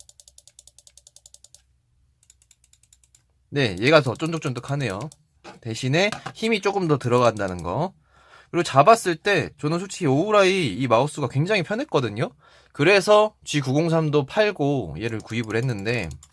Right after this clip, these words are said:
음. 이거 되게 좋아요. 그립이 좋네. 역시 그립 때문에 오라이를 포기하고 지구공삼을 포기하고 온다는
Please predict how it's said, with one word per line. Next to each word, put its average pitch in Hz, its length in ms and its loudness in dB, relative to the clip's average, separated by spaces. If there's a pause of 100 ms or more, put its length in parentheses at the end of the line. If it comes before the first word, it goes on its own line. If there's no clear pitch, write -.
(1900)
음. 139 80 -6 (1500)
이거 185 100 -6
되게 180 200 0
좋아요. 123 380 2 (1500)
그립이 170 260 -2
좋네. 123 540 0
역시 120 200 -4
그립 185 300 0
때문에 131 760 2 (600)
오라이를 160 680 6
포기하고 160 520 2
지구공삼을 139 640 0
포기하고 160 460 0
온다는 107 400 -2